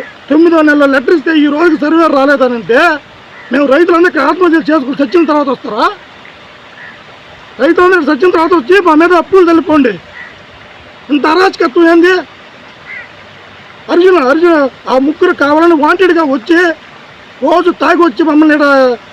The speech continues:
తి-, తిడుతూ, "నీకు దారి ఆడుందరా ఈడ, నా శ్మశానం ఇది" అని చెప్పి ఈరోజు రోడ్డునే అడ్డంగా, ఆ, ఫ్లెక్స్ కట్టేసి మా శ్మశాన వాటికని పెడితే మీరేం చేస్తున్నారు అధికారులు?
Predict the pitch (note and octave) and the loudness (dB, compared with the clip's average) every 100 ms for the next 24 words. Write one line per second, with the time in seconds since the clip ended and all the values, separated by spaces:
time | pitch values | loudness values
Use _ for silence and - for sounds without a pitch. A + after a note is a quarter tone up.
0 | - D#4 C#4+ E4 D#4 F4+ F4 E4 D4 D4+ | -8 -6 -2 -2 0 2 2 4 0 0
1 | C#4 D#4+ D#4 D4 D4+ D4 C#4 C#4 D#4+ - | -2 0 0 0 2 2 0 0 -2 -4
2 | - B3+ C#4 G3 C#4 D#4 D4+ C#4+ D4 C4+ | -10 -4 -4 -2 -2 0 0 0 0 -2
3 | C4+ D#4 E4 - - B3+ C#4 D4 E4+ C#4 | 0 -2 -2 -6 -12 -2 0 2 0 -2
4 | - - B3+ F4 F#4+ F#4+ F4 C#4 F4 E4+ | -8 -6 -2 0 0 0 0 0 0 0
5 | D#4+ C#4 - - - - B3 B3+ C#4+ A3 | 2 0 -2 -16 -20 -6 -2 -2 -2 -2
6 | D#4+ D#4+ A3+ D4+ C4+ C#4 A3 C#4 D#4+ D#4 | 0 0 0 0 0 0 0 0 2 2
7 | D4 C#4+ C4+ C4 G#3 B3+ E4 F4 C4 - | 0 -2 -2 -4 -2 0 2 0 -4 -20
8 | - - - - - - - D4 D4+ F#4 | -20 -20 -20 -20 -20 -14 -2 0 2 2
9 | F4+ E4 D#4+ E4 D4+ F#4 F4 E4 D#4 B3 | 2 0 0 0 0 0 0 2 2 0